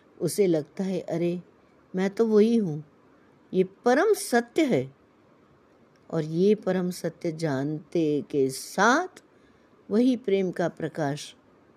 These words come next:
ऐक्य भाव में ले जाता है। भगवत भाव जाग गया,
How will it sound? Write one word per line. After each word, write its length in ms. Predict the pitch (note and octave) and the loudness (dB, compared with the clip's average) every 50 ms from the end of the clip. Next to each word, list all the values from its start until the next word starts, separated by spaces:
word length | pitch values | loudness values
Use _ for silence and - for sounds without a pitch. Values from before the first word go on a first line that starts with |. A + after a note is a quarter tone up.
| _ _ _ _ _ _ _ - | _ _ _ _ _ _ _ 2
ऐक्य 400 | F#3+ G#3 G3+ - - - - D4+ | 2 2 2 0 -8 -2 0 0
भाव 320 | B3 A3 A3 G3 F3 E3 | 2 2 2 0 0 0
में 160 | D#3 D#3 D#3+ D3 | -2 -2 -4 -4
ले 180 | C#3+ C#3+ C3 | -2 -4 -4
जाता 340 | A#2 C#3 B2 G#2 - - A2 | -4 -6 -8 -10 -10 -12 -16
है। 200 | A#2+ A#2+ - - _ _ _ _ _ _ _ _ _ _ _ _ _ _ - _ _ _ _ _ _ _ - | -16 -16 -18 -20 _ _ _ _ _ _ _ _ _ _ _ _ _ _ -20 _ _ _ _ _ _ _ -6
भगवत 320 | D3+ C#3+ D3 D#3+ F3+ F3+ | -6 -4 -2 -2 -2 -2
भाव 420 | E3+ F3 F3 G3+ G#3 G3+ G3 G3+ G3 | -2 -4 -2 0 0 2 2 0 0
जाग 360 | F#3 - A#3+ A#3+ C#4+ F4 D#4+ | -2 0 2 4 4 4 4
गया, 440 | D#4 D4+ B3+ A#3 G#3 F#3+ E3+ D#3+ | 4 4 6 6 6 4 2 -2